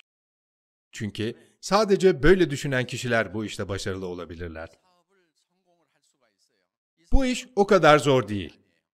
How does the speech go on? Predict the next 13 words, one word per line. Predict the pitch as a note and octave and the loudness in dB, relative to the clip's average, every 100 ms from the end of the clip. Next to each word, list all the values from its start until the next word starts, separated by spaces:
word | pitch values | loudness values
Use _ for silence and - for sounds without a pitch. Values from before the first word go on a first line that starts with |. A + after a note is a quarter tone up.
| _ | _
Tekrara | D#3 D3 D#3 D3+ G3 | -4 0 2 2 0
dayalı | B2 F2 D#2+ E2+ | -4 -6 -10 -8
basit | C3+ A#3 - | -6 -6 -2
görevlerden | F3 F3 E3 D#3+ D3 C3+ | 2 2 4 2 0 -2
oluşuyor. | F2 E2 - D2+ D#2 - - _ _ _ D3+ E3 G3 A#3 _ F#3 F3 D#3 C3+ _ A2+ _ _ _ _ - | -6 -12 -14 -14 -14 -18 -20 _ _ _ _ _ _ _ _ _ _ _ _ _ _ _ _ _ _ 2
Örneğin | G3+ F#3+ C3+ G3 | 4 6 2 -2
çiftçilik | A3 - C3+ C#3+ D#3 B2+ | -6 -8 -6 -4 -4 -4
yaparken | - G2 F2+ G#2+ F3+ | -4 -6 -4 -6 -6
sabanı | E3 D#3+ D3 D#3+ E3 D3 | -6 -4 -2 -2 -2 -4
bir | B3+ G#3+ | -6 -4
kere | F#3 F3+ F3+ | -2 0 -2
kullanmak | E3+ D#3+ D3+ D#3+ - | 0 0 0 -4 -4
kolaydır. | A2+ F#2+ D#2 C#2+ - | -8 -6 -10 -16 -20